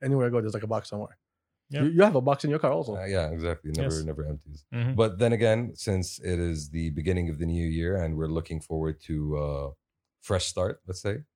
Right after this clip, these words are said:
Speaker 3: fresh start. What do you guys, do you have any resolutions?
Speaker 1: <sighs> I have a lot of resolutions.
Speaker 3: Yeah.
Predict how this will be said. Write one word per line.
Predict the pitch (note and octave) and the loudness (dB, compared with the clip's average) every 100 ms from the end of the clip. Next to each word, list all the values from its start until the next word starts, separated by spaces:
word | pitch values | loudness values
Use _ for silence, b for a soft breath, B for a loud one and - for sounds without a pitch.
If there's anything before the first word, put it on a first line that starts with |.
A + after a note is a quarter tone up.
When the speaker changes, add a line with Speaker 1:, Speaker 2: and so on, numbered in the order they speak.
| _ | _
Speaker 3:
fresh | E2 E2 | -10 -10
start. | - F2 - - | -6 -4 -4 -4
What | |
do | F#2+ | -4
you | F2 | 0
guys, | D#2+ D2 | 0 -2
do | D2 | -4
you | D#2 | -4
have | D#2 D2 | -4 -6
any | D#2 D2 | -6 -6
resolutions? | D2+ C#2+ D#2+ - A#2 - _ | -6 -6 -8 -8 -12 -14 _
Speaker 1:
<sighs> | |
I | - - - - - _ _ - - | -6 -6 -10 -16 -20 _ _ -20 -14
have | G2 | -8
a | |
lot | G2 F#2 | -4 -2
of | F#2+ | -2
resolutions. | F#2 F#2+ F2+ E2+ - E2+ | -6 -8 -10 -12 -10 -2
Speaker 3:
Yeah. | F#2 | 2